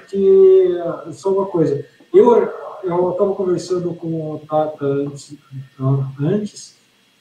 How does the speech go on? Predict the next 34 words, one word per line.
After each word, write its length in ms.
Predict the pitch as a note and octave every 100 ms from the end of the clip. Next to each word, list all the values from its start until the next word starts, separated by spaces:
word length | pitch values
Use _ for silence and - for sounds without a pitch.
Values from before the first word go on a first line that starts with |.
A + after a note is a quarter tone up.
| _
e 760 | E3+ F#3 F#3+ G3 G3 G3 F#3+ -
eu 160 | F#3+ A3
achei 240 | G#3+ A3+
que 80 | G#3+
foi 220 | - A3
erro 160 | A3+ -
de 100 | A#3+
rota, 720 | G3+ G3+ G3 - D3 C3+ C3 - D#3+ D#3 D3+ D3+ D#3+
né, 180 | E3 -
nessa, 400 | F3 E3+ F3 -
nessas 300 | F3 E3+ -
linhas 220 | C#3 F#3+ -
que 80 |
eles, 240 | E3 - -
eles 240 | F3 E3+ -
correram 360 | - D3+ F#3
na 120 | E3
mesma 320 | D#3 E3 C#3 C#3
linha, 420 | D#3+ A3 C#3+ - - _ _ _
eu 120 | D#3
achei 260 | E3+ E3+ F#3
que 80 | -
foi 360 | - G3 F#3+ F#3
erro 240 | G3 G3+
de 120 | G3+ F#3
rota, 600 | C3+ D#3+ F#3+ - D#3+ D3
de 160 | D3+ D#3+
velocidade 880 | C#3 D#3+ D#3 - D3+ C3 D3 E3 C#3+
de 100 | C#3
rota, 480 | C3+ C#3 D#3 D#3+ C#3
alguma 320 | C3+ F3 F3+
coisa 300 | - E3+ D#3+
nesse 180 | D#3+ - -
sentido, 520 | C#3+ C#3 D#3+ E3 F#3+